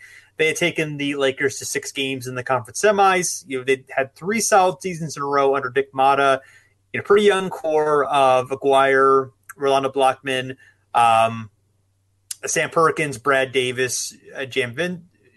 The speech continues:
Jay Vincent as well. Um, you know, and, and some guys in the bench that we'll talk about as well that, you know, also looked like they were gonna be pretty stout. Um, you know, Aguirre was their best scorer. He averaged about twenty-five points on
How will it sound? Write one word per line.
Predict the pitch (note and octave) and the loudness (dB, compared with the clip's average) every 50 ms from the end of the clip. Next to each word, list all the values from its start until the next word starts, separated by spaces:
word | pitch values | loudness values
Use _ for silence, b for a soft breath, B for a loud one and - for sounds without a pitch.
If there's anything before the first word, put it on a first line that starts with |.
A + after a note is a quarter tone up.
| C#3+ | -10
Jay | C3 C#3+ C3+ | -2 0 0
Vincent | B2+ C3+ D#3 D3+ - E3 E3 D3 | 0 0 -4 -6 -4 -6 -4 -4
as | C3+ A#2+ | -4 -6
well. | A#2+ C3+ C#3 C3 C3 C3+ C3 B2+ B2+ - - | -2 0 2 2 4 2 2 0 -2 -8 -2
Um, | C#3+ C3+ B2 A#2+ A#2+ A#2+ A#2 A#2 A#2 A2+ A#2+ - | 2 2 4 4 2 2 -2 -4 -8 -12 -14 -8
you | D3 B2+ | -6 -4
know, | A#2+ | -4
and, | B2+ C#3 D3 C#3 D3 | -4 -4 -6 -6 -6
and | - D3+ C3 A#2+ - | -6 -8 -8 -8 -6
some | - B2+ B2+ C#3+ C#3 - | -8 -8 -8 -8 -8 -2
guys | D#3+ C#3+ C#3+ C#3 | 0 0 0 0
in | B2 C3 | 0 -2
the | B2+ | -2
bench | C3+ C3 B2 | -2 -2 -2
that | - C#3 | -4 -10
we'll | - | -4
talk | - B2+ B2 - | -2 -2 -2 0
about | B2 B2 A2+ | 0 -2 -2
as | A#2 A2+ A#2 | -2 -2 -2
well | B2 A#2+ A#2+ A2+ | -2 -2 -2 -2
that, | A#2 A#2 A2+ _ | -4 -6 -6 _
you | C3 B2 | -10 -8
know, | A#2 A2+ | -4 -2
also | A2+ A#2 A2+ - - B2 | -2 -2 -2 -2 -4 -6
looked | A#2 A#2 A2+ - | -6 -6 -6 -6
like | A#2+ A2 - | -6 -6 -4
they | A#2 A#2 | -6 -6
were | A2+ A#2+ | -6 -4
gonna | A#2+ A#2+ A#2 A#2 A2+ B B B B B B B B B B - | -4 -2 -2 -2 -2 B B B B B B B B B B -2
be | D#3 D3+ | -2 -2
pretty | C3+ - D#3+ C#3 | 0 -2 -2 -2
stout. | C3 - - G3 F3+ F3+ F3 F3 E3+ - - - - - - | -2 -2 2 2 4 6 4 4 2 -2 -10 -10 -12 -4 2
Um, | C#3+ C#3 C3+ C3+ C3+ C3 C3 C3 C3+ C3+ C3 B2+ _ _ _ _ - | 4 4 6 6 6 4 4 2 -2 -10 -14 -14 _ _ _ _ -6
you | D3 | -6
know, | C3+ | -6
Aguirre | C3+ D3+ D#3 D#3+ E3 E3+ F3 | -2 2 2 4 4 4 2
was | E3 D#3 A#2+ | 0 -2 -2
their | C#3+ D3 C#3 | 0 -2 0
best | - C3+ C3 - | 0 0 -2 -2
scorer. | - - D#3+ D#3 E3 E3+ E3+ E3 D3+ | -6 -4 -2 0 2 2 2 2 0
He | D3+ D3+ D3 | 0 0 0
averaged | C#3+ C#3+ C#3+ C#3 C#3+ C3+ B2 - - | 0 0 0 2 0 -2 -2 -2 -10
about | D#3+ B2 B2+ B2+ B2+ - | -4 -2 0 0 0 -2
twenty-five | - C3 C3 C3 B2 - C3+ B2 B2 A#2+ - _ | -6 -8 -8 -6 -4 0 0 0 0 0 -4 _
points | - C3 C3 B2+ B2+ B2 - - | -8 -6 -6 -6 -6 -8 -10 -10
on | - C#3 C3+ B2 A#2+ A#2 A#2 A2+ A2+ A2+ G#2+ | -6 -2 0 0 2 2 2 0 -2 -6 -10